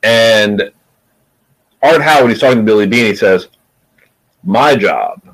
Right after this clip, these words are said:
is to find the best use of these players that you put together for me." And Billy Beane responds with, "I didn't put them together for you, Art." And Art says, "Yeah, no kidding," 'cause he doesn't like the team that he's got in front of him.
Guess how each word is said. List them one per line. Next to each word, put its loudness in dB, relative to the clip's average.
is -4
to -6
find -2
the -2
best -2
use -4
of -4
these -4
players -2
that -20
you -4
put -2
together -2
for -16
me." -20
And -4
Billy 2
Beane 0
responds -2
with, 0
"I 2
didn't 2
put 2
them 2
together 2
for -6
you, 2
Art." -6
And 0
Art 0
says, 0
"Yeah, 0
no 0
kidding," -4
'cause -2
he 0
doesn't -2
like 0
the -6
team -6
that -6
he's -10
got -8
in -20
front 0
of 2
him. -2